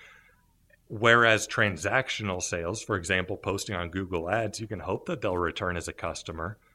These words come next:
but there's not going to be per se incremental growth over time. And it's also going to be significantly more expensive than the brand building route. So typically we'll recommend our clients,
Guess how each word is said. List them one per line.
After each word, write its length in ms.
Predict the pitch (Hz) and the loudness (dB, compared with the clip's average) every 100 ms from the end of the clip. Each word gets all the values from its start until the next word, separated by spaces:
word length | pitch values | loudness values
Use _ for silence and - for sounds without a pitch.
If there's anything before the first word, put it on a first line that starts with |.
| _ _ | _ _
but 160 | - 127 | -2 0
there's 200 | 127 104 | 0 -2
not 260 | 110 117 117 | -2 -2 -2
going 280 | 120 120 | -2 -2
to 100 | 113 | -4
be 200 | 98 101 | -4 -4
per 280 | 98 - 117 | -4 -4 -4
se 340 | 120 110 95 - | -2 -4 -4 -6
incremental 680 | 95 104 110 101 98 - 95 | -8 -6 -6 -6 -6 -6 -6
growth 280 | 95 92 90 | 0 0 0
over 240 | 101 85 82 | -4 -4 -4
time. 520 | - 113 117 87 87 _ _ _ | -2 0 0 -2 -6 _ _ _
And 120 | 107 | -6
it's 120 | 95 | -4
also 360 | - 117 120 127 | 2 4 4 2
going 220 | 104 95 | 0 -2
to 60 | 90 | -4
be 100 | 90 | -8
significantly 600 | - 90 90 85 90 87 | -8 -8 -8 -10 -12 -10
more 160 | 85 | -10
expensive 540 | 82 - 90 82 85 78 _ _ _ | -10 -10 -10 -8 -10 -10 _ _ _
than 160 | - 95 | -2 0
the 80 | 85 | 0
brand 360 | 92 87 82 | 0 0 0
building 280 | 85 82 78 | -2 -4 -4
route. 300 | 78 82 76 _ _ _ _ _ - | -6 -6 -6 _ _ _ _ _ -6
So 180 | - | -4
typically 760 | 104 - - 156 160 139 113 110 | -4 -4 -2 0 2 0 0 -2
we'll 200 | 107 107 | 0 2
recommend 560 | 101 110 117 107 104 | 4 4 2 -2 0
our 100 | 101 | -2
clients, 760 | 87 - - 117 139 101 101 | -4 -10 -4 0 0 -2 -6